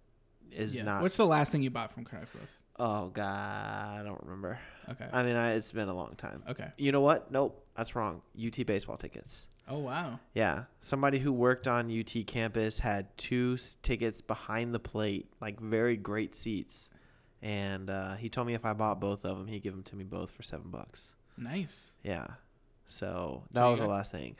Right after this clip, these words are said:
Speaker 1: Concert tickets, great place to go
Speaker 2: Oh, yeah.
Speaker 1: is
Speaker 2: Last minute,
Speaker 1: Craigslist.
Speaker 2: for
Speaker 1: Yeah,
Speaker 2: sure.
Speaker 1: 'cause, like, people will go on there and they'll be like, "Oh, I just found out I can't go," or, "There's
Speaker 2: Right.
Speaker 1: a family emergency, so
Speaker 2: Right.
Speaker 1: I'll sell you my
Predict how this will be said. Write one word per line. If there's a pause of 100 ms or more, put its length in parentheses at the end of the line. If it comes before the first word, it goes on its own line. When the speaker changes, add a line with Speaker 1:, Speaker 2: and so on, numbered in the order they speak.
(420)
Speaker 1:
Concert
tickets, (160)
great
place
to
go
Speaker 2:
Oh,
yeah.
Speaker 1:
is
Speaker 2:
Last
minute, (200)
Speaker 1:
Craigslist.
Speaker 2:
for
Speaker 1:
Yeah,
Speaker 2:
sure.
Speaker 1:
'cause,
like,
people (300)
will
go
on
there
and
they'll
be
like,
"Oh,
I
just
found
out
I
can't
go,"
or,
"There's
Speaker 2:
Right.
Speaker 1:
a
family
emergency,
so
Speaker 2:
Right.
Speaker 1:
I'll
sell
you
my